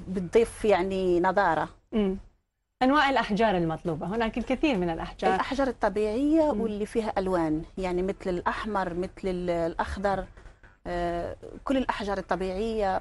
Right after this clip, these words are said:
Speaker 2: مم.
Speaker 1: مثل، آه، يعني الشيء اللي ب-، في-، بيبين أكثر.
Speaker 2: مم. بالأحجار عادة سعاد، الزبون أو الزبونة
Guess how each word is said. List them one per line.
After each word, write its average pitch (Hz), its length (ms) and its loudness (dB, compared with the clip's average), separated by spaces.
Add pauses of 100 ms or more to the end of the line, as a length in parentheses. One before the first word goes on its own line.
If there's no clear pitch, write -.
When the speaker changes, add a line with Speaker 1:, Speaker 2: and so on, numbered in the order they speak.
(160)
Speaker 2:
مم. 214 340 0
Speaker 1:
مثل، 175 340 -4
آه، - 300 -8 (480)
يعني 214 180 0
الشيء 220 420 0
اللي 226 200 2
ب-، 175 320 -8 (200)
في-، 269 200 -4
بيبين 190 720 0
أكثر. 170 460 -4 (160)
Speaker 2:
مم. 220 220 0 (360)
بالأحجار 247 760 4
عادة 220 440 2
سعاد، 190 440 0
الزبون 202 1000 0 (100)
أو 294 280 2
الزبونة 170 580 0